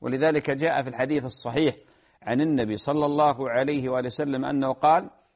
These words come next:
"ما من ذنب أجدر أن يعجل الله فيه العقوبة في الدنيا مع ما يدخر له في الآخرة"، يعني من العذاب،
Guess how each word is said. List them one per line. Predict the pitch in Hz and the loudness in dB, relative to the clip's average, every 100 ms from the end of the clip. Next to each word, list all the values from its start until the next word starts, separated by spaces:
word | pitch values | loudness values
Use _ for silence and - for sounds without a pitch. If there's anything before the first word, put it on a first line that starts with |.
| _ | _
"ما | 151 180 196 | -6 -4 -2
من | 185 175 | -4 -2
ذنب | 185 175 156 | -2 -2 -4
أجدر | 151 185 165 139 131 127 | -2 -4 -4 0 0 0
أن | 135 | 0
يعجل | 143 160 156 156 151 | 0 0 -2 0 0
الله | 156 151 | 2 0
فيه | 135 143 | 0 -4
العقوبة | 139 143 151 143 127 | -4 -4 -2 0 0
في | |
الدنيا | 139 135 165 143 120 123 - _ _ _ - | -4 0 2 2 2 -2 -4 _ _ _ -6
مع | 135 135 | -2 0
ما | 151 | 2
يدخر | 151 151 151 190 - | 2 0 -2 -4 -4
له | 160 170 147 117 - _ _ _ _ | -4 -2 0 -2 -6 _ _ _ _
في | _ | _
الآخرة"، | 131 139 170 135 123 113 | -4 0 0 -2 -4 -2
يعني | 113 127 | -2 0
من | 135 | 0
العذاب، | 143 117 120 117 131 | 0 0 0 0 -2